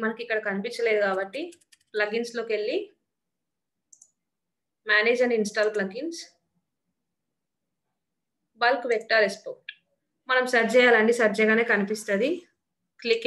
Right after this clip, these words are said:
on it, close. నాకు already ఉంది కాబట్టి నేను చూపిస్తున్నాను. లేదంటే మీకు క్లిక్ చేయగానే, ఓపెన్ చేయగానే, సెర్చ్ చేయగానే అక్కడ ఇన్‌స్టాల్ అనేసి వస్తది. ఇన్‌స్టాల్ చేయగానే మీకు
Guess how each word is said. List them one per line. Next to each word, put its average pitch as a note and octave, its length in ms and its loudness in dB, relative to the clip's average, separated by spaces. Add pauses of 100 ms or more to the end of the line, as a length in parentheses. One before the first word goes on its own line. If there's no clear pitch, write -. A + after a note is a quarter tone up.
on A3 140 2
it, F4+ 120 -6 (1500)
close. G3+ 300 0 (1500)
నాకు A3+ 200 2
already A#3 340 6
ఉంది B3 180 4
కాబట్టి A#3 320 4
నేను A3+ 180 0
చూపిస్తున్నాను. G#3+ 680 -4 (520)
లేదంటే B3 360 4 (100)
మీకు B3+ 180 -2
క్లిక్ A3+ 240 -6
చేయగానే, A3+ 400 2 (180)
ఓపెన్ A3 300 -2
చేయగానే, G#3+ 420 0
సెర్చ్ F#3+ 240 -4
చేయగానే G#3 400 -2 (580)
అక్కడ A#3 180 0 (300)
ఇన్‌స్టాల్ A3+ 380 2
అనేసి G#3+ 280 0
వస్తది. G#3 340 -4
ఇన్‌స్టాల్ A3+ 360 -2
చేయగానే G3 320 -2 (100)
మీకు A3+ 160 -10